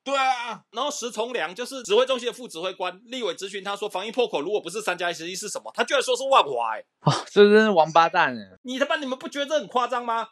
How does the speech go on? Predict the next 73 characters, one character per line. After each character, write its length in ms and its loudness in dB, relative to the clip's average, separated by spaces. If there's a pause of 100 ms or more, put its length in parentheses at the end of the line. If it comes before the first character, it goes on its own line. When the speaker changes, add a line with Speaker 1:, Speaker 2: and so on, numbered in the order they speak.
(100)
Speaker 2:
大 120 2
家 140 -2
都 160 -2
知 160 -16
道 160 -2
说 160 -4
这 260 -4
次 220 -12
的 80 -4
病 260 -12
毒 160 -6
是 200 -8
什 120 -6
么 180 -8
英 220 -6
国 220 0
变 180 2
种 380 -4
病 180 -4
毒， 280 -10 (140)
万 140 4
华 140 2
几 220 -12
百 160 -2
年 160 -8
前 180 -8
就 80 -4
在 140 -4
那 180 -6
里 160 -12
了， 120 -14
万 120 -4
华 140 -2
什 140 -6
么 40 -10
时 120 -6
候 100 0
有 140 -4
英 120 -10
国 220 0
人 80 -8
在 80 -6
那 60 -8
边 160 -10
跑 100 -12
来 80 -6
跑 160 -16
去 200 -14
了？ 100 -20 (100)
你 140 -10
怎 120 -4
么 80 -10
会 140 -4
觉 140 -6
得 120 -4
说 220 -6 (340)
会 140 -4
有 80 -4
一 40 -6
个 120 -12
英 160 -12
国 180 -2
变 160 -8
种 140 -4
病 160 -10
毒 140 -10
突 240 0
然 80 4
在 80 2
万 200 4
华 120 -2
扩 200 -2
散？ 340 -4